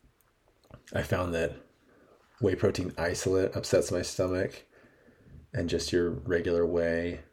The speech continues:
does not. So, um, that's, that's usually my go-to, and I get the big old bag of Optimum Nutrition from Costco 'cause it's just, it's so,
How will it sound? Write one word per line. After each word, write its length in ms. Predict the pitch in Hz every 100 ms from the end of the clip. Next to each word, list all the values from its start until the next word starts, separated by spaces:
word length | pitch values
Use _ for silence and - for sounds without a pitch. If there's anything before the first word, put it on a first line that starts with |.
| _ _ -
does 160 | 98 85
not. 540 | 82 82 85 - - - - - - - - - -
So, 720 | - 95 87 85 82 80 80 - _ -
um, 260 | 90 80 78
that's, 180 | 101
that's 260 | - 104 -
usually 240 | 98 98
my 180 | 87 80
go-to, 580 | 80 80 - 85 85 82
and 280 | 76 71 73 - _
I 60 | 90
get 140 | 92
the 80 | 87
big 220 | 76 82
old 240 | 82 78 76
bag 300 | 76 76 76
of 60 |
Optimum 460 | 76 78 87 82 80
Nutrition 460 | 82 - 71 - 76
from 160 | 85
Costco 600 | - 76 76 - 76 73
'cause 120 | 73
it's 120 | 71 -
just, 300 | 78 - -
it's 160 | 80 -
so, 720 | - - - - 90 80